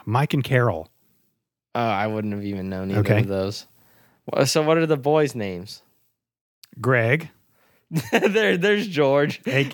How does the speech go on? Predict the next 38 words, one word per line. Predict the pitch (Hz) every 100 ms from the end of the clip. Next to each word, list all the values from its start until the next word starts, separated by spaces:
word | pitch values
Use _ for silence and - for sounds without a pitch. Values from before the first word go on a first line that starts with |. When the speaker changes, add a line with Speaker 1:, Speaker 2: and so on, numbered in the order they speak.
| -
Speaker 1:
A | 131
K | - 135 139
A | 143
Johnny | 131 131
Bravo. | 156 123 110 113 151 - _ _ _ _ -
Peter, | 185 147 135 196 _ _ _ _
A | 135
K | 135 143 135 143
A |
When | 143 185 214 196
It's | 208 -
Time | 170 170 170 175
to | 214 220
Change. | 233 415 392 403 381 233 370 349
Speaker 2:
Ugh. | 107 101 95 95 - - _ _ _ _
Speaker 1:
And | - 135 139 139 120
Bobby, | 139 185 127 - _ _ _ _ _ _ -
who | 139 139 139 127
later | 135 143 139 139 120
goes | 127 123
on | 127
to | 127
become | 131 131
a | 131
race | 131 131
car | 123 113
driver | 107 98 95 92 _ _ _ _
in, | 127 131
in | 123 131
one | 127
of |
the | 120
reunion | 117 117 117 113 107
episodes, | 107 110 113 104 98
which | 107 98 - 110 98
do | 113 110
not | 104 98
watch. | 92 85 -